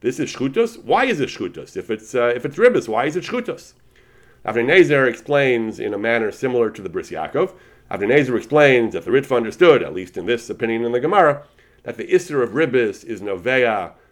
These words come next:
from the mitzvah to lend money. Once it's a mitzvah to lend money, you have to do it for free, and the male is an Isser of ribis. And the Ritva explains, since Yasmei, this man Damar in the Gemara held,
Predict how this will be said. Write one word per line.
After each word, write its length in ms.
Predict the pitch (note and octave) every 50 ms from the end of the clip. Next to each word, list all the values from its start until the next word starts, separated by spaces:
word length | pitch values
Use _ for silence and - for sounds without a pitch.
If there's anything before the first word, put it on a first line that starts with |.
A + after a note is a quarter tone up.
| _
from 640 | _ _ _ - G#2+ A#2+ B2+ B2 A#2+ A#2+ A2 G#2+ G#2+ F#2+
the 80 | G2
mitzvah 680 | F#2+ A#2 B2+ B2+ - - G2+ G#2 G#2 G#2 G2+ F#2 E2+ - -
to 540 | - - A2+ A2 G#2+ G#2 G2+ G2+ F#2+ F#2 _ _ _ _ _ -
lend 280 | B2 - G2+ G2+ G2 F2+
money. 260 | F2 D#2+ F#2 D3 E3+
Once 340 | - - F2+ A#2+ C3+ C3+ C3+
it's 100 | G#2+ G2
a 40 |
mitzvah 300 | G2+ B2 C#3 C#3 - C3
to 60 | A#2+ A#2
lend 200 | A2+ G#2 G2+ G#2
money, 320 | B2 B2 A#2 A2+ A2 G#2
you 100 | G2 F#2
have 180 | G2+ A2 G#2+ -
to 80 | G#2+
do 140 | F#2+ G#2+ G#2
it 80 | F#2 -
for 100 | F2 D2
free, 340 | - F2 G#2 C3 D#3 D3+
and 80 | A#2+ F#2+
the 40 | F#2
male 300 | F#2+ G#2+ A2 G#2 G2+ F#2+
is 100 | F#2 F2
an 60 | F#2
Isser 240 | D#2 - - - E2+
of 80 | -
ribis. 400 | - D#2 - D3+ G#3+ A3 A3 - - _ _ _ _ _ _ -
And 100 | - D#2+
the 40 | F2+
Ritva 280 | A#2 C3+ C3+ - D#3+
explains, 600 | D#3+ D#3+ - A3+ B3 A#3+ G#3 F3+ E3 E3+ E3 D#3+ - _ _ _ _ _
since 260 | _ - D3+ D#3 B2+ A2+
Yasmei, 640 | G#2+ B2+ C#3 D#3+ D#3 D3 - D3 C3 B2 A2+ G2
this 180 | F2+ C#3 C#3+ C#3+
man 160 | D3 C#3 C3+
Damar 200 | C3+ D3 C#3+ D3
in 80 | D3 C#3+
the 60 | D3
Gemara 220 | D3+ D#3+ E3 E3+
held, 400 | F#3 G#3+ G#3 F3+ D#3+ D#3 - -